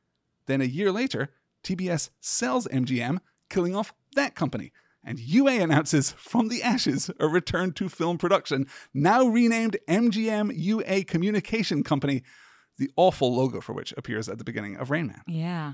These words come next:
Speaker 1: All of that in the space of, like, six years.
Speaker 2: Gosh.
Speaker 1: I could go on and on, and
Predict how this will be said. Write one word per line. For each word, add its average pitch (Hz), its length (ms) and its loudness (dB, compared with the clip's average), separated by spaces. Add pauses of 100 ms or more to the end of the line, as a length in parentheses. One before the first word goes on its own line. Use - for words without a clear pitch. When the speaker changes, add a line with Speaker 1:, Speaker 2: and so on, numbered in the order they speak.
Speaker 1:
All 247 200 4
of 196 120 -2
that 269 280 -4 (200)
in 220 120 0
the 214 60 -2
space 220 280 -4
of, 208 100 -2
like, 202 180 -8
six - 380 -6
years. - 320 -8 (640)
Speaker 2:
Gosh. 123 600 -14 (260)
Speaker 1:
I 196 80 4
could 220 180 0
go 165 260 2
on 196 360 2 (160)
and 143 120 2 (120)
on, 170 260 4
and 135 240 0